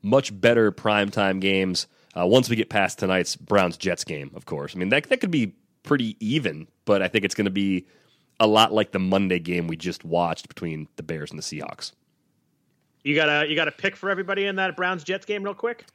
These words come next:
Speaker 1: I think the Browns are gonna get the win. Eh, they're
Speaker 2: I do too.
Speaker 1: long overdue. The Jets are okay, not great. Uh, the short week certainly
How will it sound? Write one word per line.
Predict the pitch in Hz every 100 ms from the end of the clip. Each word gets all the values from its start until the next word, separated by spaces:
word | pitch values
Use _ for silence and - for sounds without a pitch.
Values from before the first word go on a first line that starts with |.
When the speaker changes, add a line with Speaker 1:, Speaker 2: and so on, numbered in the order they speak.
| _ _ _ _ _ -
Speaker 1:
I | 127
think | 160 147
the |
Browns | 110 113 113 104
are |
gonna | 101 95
get | 98
the | 90
win. | 87 92 92 90 - -
Eh, | 101 104
they're | 113 113 92 123
Speaker 2:
I |
do | 127
too. | 113
Speaker 1:
long | 123 127 123
overdue. | 113 104 95 101 95 98 98 95
The | 87
Jets | - 120 117
are | 117 104 98 95 -
okay, | 98 - 107 95
not | 92 82 85
great. | 87 92 90 -
Uh, | - 73
the | 80
short | 82 - 113 95
week | 104 98 -
certainly | 101 87 98 92 90